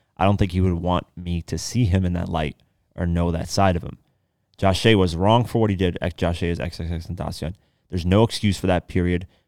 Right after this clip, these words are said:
But I just want the world to know that he wasn't the same person anymore. But the past is still part of his story."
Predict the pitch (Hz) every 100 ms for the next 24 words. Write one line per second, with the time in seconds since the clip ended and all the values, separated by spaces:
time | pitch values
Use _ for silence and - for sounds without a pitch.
0 | _ - 90 85 92 107 101 98 98 95
1 | - 90 87 92 92 76 - - - 95
2 | 92 95 92 92 87 - 90 85 90 87
3 | - 78 78 78 87 71 - - - -
4 | 98 98 98 - - - 85 85 - 76
5 | 78 - - - 90 67